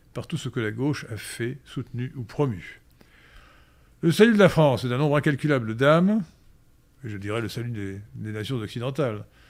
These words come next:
passe par la reconquête des esprits, prélude d'une reconquête du pouvoir et d'une restauration des vrais principes. Cela implique d'identifier les causes de la pathologie gauchiste, de comprendre ses mécanismes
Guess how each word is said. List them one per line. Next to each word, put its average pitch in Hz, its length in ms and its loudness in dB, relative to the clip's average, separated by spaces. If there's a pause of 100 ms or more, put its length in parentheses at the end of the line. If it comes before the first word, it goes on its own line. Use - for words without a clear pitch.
(480)
passe 190 200 4
par 160 120 4
la 147 60 6
reconquête 175 460 4
des 123 160 -2
esprits, 175 340 -2
prélude 185 320 2
d'une 131 140 2
reconquête 160 440 2
du 110 100 -6
pouvoir 135 680 0
et 135 80 -2
d'une 127 400 -4
restauration 139 640 0
des 110 80 -4
vrais 113 180 -2
principes. - 540 -14 (760)
Cela 156 400 2
implique 170 520 0
d'identifier 156 520 0
les 123 140 2
causes 180 300 4
de 131 60 -2
la 110 100 -2
pathologie 135 500 0
gauchiste, 123 640 -6
de 127 100 -4
comprendre 131 520 -6
ses - 160 -10
mécanismes 139 680 -6